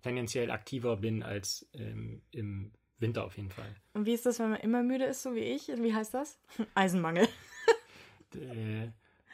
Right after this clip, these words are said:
Speaker 1: unrhythmisch.
Speaker 2: Hm, ja, ich bin eher so gleichbleibend.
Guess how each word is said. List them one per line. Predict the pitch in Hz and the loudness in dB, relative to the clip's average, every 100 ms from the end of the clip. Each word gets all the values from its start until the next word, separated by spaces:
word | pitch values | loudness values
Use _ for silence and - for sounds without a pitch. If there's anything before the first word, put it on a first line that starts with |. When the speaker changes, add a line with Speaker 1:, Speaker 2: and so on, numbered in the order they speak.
| - | -6
Speaker 1:
unrhythmisch. | - 139 110 101 92 - - _ - | 2 2 2 0 -2 -6 -14 _ -4
Speaker 2:
Hm, | 214 208 202 190 - - | 0 2 2 -2 -6 -12
ja, | 196 - | -10 -8
ich | - | -2
bin | 220 | 0
eher | 208 | 0
so | 202 | 0
gleichbleibend. | 196 196 202 - 185 180 180 180 180 | 0 2 0 -2 -10 -8 -8 -10 -12